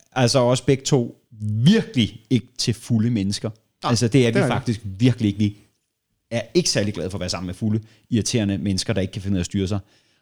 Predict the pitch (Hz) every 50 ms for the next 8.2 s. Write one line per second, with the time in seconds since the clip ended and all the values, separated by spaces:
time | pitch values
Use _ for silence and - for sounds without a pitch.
0 | _ _ - 120 117 110 113 - 113 113 110 110 110 104 - - 110 - - -
1 | 117 - - 123 104 110 123 135 143 143 135 - - _ - - 110 110 107 110
2 | 110 110 - 117 113 110 113 110 - - 127 110 110 104 - - - - _ -
3 | 123 120 - 151 147 139 131 127 135 123 - 170 160 139 147 147 147 - 151 139
4 | 139 151 135 120 - 143 135 135 - 127 127 - - 151 135 131 - 135 131 -
5 | 131 127 123 - 156 - - - _ _ _ - 131 - - - - 151 143 143
6 | 135 151 160 180 170 - 180 180 180 196 175 156 - 156 - - 156 143 131 156
7 | 139 156 143 127 - - - 139 127 - 107 92 98 107 98 92 87 82 85 87
8 | - - -